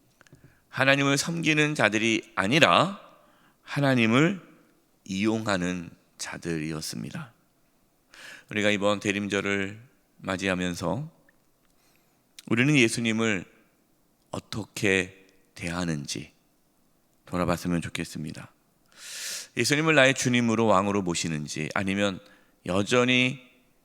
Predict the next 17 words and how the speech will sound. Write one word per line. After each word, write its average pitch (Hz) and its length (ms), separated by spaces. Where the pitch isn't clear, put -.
내 107 300
삶의 123 680
도움자로서 95 960
내 110 120
필요를 135 540
채워주는 151 840
하나의 139 320
나의, 107 480
어, 78 380
도구로, 120 480
내가 98 360
이용할 135 640
도구처럼 101 1080
예수님을 98 720
생각하고 110 560
있지는 90 360
않은지 76 580